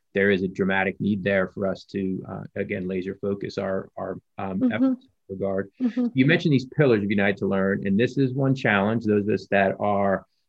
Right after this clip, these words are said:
Speaker 1: um, stewards of and supporters of United to Learn face, which is to really, um, take this non-product delivering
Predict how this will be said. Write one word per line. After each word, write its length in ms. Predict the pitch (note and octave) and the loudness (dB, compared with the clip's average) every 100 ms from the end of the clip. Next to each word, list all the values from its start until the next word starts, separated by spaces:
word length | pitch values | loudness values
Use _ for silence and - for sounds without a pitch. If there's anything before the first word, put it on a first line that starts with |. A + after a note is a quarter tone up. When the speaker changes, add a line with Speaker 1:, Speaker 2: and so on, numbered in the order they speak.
| - | -6
Speaker 1:
um, 200 | G2+ G2+ | -2 0
stewards 500 | - - A2 G#2+ - - | -2 -2 0 0 -2 -6
of 280 | G#2 G2 G#2+ | -6 -6 -6
and 260 | G#2 G2 | -4 -4
supporters 460 | - F#2+ A#2+ A2 G2+ | -4 -6 -2 -2 -2
of 80 | F#2+ | 0
United 320 | G2 G2 G2 | 0 0 -2
to 80 | G2+ | -4
Learn 160 | F#2+ | -4
face, 480 | - - F3 B2+ - | -4 0 4 4 2
which 160 | G2+ A2+ | -4 -6
is 100 | G2+ | -4
to 120 | G#2 | -2
really, 460 | G#2 A2+ G#2 G2 G2 - | 0 2 2 0 -4 -8
um, 300 | G2+ G2 G2+ _ _ _ _ - | -6 -4 -6 _ _ _ _ -8
take 300 | A#2 A2+ A#2 | -4 -2 2
this 280 | G#2+ G2+ - - | 2 2 -4 -8
non-product 800 | G2+ G2 G#2 A#2 - A2 A2 G2+ - _ _ - | -2 0 0 -2 0 2 2 0 -6 _ _ -2
delivering 720 | A2 G#2+ G#2 G#2+ G2 G2+ | 0 2 2 2 2 2